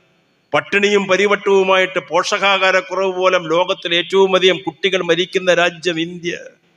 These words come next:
എന്ത് സ്വാതന്ത്ര്യം, എന്ത് ജനാധിപത്യം? ഏത് സ്വാതന്ത്ര്യത്തെക്കുറിച്ചായി പറയുന്നത്? ഏത് ജനാധിപത്യത്തെക്കുറിച്ചായി പറയുന്നത്?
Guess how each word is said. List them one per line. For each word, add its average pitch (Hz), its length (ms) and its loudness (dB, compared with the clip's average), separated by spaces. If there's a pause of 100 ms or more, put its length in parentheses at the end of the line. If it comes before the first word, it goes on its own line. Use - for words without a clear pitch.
(480)
എന്ത് 123 340 -6
സ്വാതന്ത്ര്യം, 120 800 -2
എന്ത് 123 220 -4
ജനാധിപത്യം? 113 760 -14 (1800)
ഏത് 269 160 4
സ്വാതന്ത്ര്യത്തെക്കുറിച്ചായി 269 1120 2 (120)
പറയുന്നത്? 156 600 0
ഏത് 233 220 2
ജനാധിപത്യത്തെക്കുറിച്ചായി 220 1160 0
പറയുന്നത്? 156 580 -2